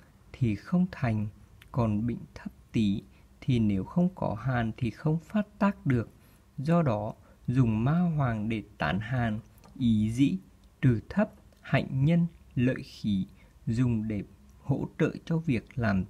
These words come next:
thông và bài tiết. Cam thảo bổ trung, ma hoàng hạnh nhân ý dĩ cam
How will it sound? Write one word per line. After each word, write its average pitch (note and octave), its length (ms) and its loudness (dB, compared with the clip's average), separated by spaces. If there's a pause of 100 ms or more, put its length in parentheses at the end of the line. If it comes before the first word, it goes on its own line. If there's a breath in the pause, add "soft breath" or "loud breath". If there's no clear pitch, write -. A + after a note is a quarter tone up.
thông F3 360 2
và A2+ 180 -2
bài G#2+ 320 -2 (120)
tiết. F#3+ 160 4 (500)
Cam E3+ 320 2
thảo G#2 380 -2
bổ A2 260 -2 (120)
trung, E3 240 2 (440 loud breath)
ma E3 340 2
hoàng A#2 400 -2
hạnh - 240 -10
nhân E3 360 2
ý G2 280 2
dĩ A#2+ 240 -6 (220)
cam F3 240 4